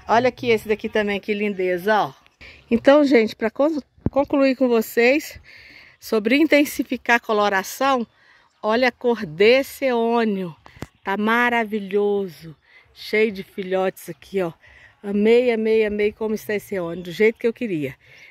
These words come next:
Então é isso, são as belezas que a suculenta nos proporciona nas diferentes estações do ano, né?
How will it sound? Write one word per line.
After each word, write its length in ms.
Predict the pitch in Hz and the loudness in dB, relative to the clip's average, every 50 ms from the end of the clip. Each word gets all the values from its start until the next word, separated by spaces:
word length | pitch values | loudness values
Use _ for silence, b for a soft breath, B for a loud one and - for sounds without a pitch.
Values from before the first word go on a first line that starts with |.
| B B | B B
Então 160 | - 254 277 | -4 -2 0
é 120 | 311 330 339 | 0 2 2
isso, 340 | 277 202 165 - - 185 170 | 2 0 0 -2 -6 -14 -12
são 260 | - - 208 208 208 | -10 -8 -6 -4 -4
as 140 | 202 180 190 | -6 -4 -4
belezas 800 | 208 196 196 196 190 190 196 220 240 254 269 277 262 - - _ b b b b b b b b b b b | -2 -2 0 0 0 0 0 0 -2 -2 -4 -6 -8 -10 -14 _ b b b b b b b b b b b
que 120 | - 214 | -2 -2
a 60 | 196 | -2
suculenta 720 | - - - - 320 - - 294 262 240 226 220 214 233 | -2 0 0 0 0 0 2 2 2 4 4 2 0 -2
nos 180 | 220 214 202 - | -4 -4 -4 -4
proporciona 800 | - 220 202 - - 202 190 - - - 220 214 220 240 254 254 | -6 -8 -6 -6 -6 -8 -8 -8 -8 -6 -4 -2 -2 0 0 2
nas 220 | 247 240 233 220 | 2 2 2 0
diferentes 600 | 208 - - - - 214 202 202 220 240 226 - | -2 -8 -10 -4 -2 0 2 2 2 0 0 -4
estações 600 | 240 - - - 240 226 - - 233 226 233 226 | -10 -10 -6 -4 -6 -4 -4 -2 0 0 0 0
do 160 | 226 254 269 220 | 0 0 0 0
ano, 240 | 202 208 214 208 | 0 0 -2 -2
né? 220 | 202 214 247 269 | 0 -2 -2 -4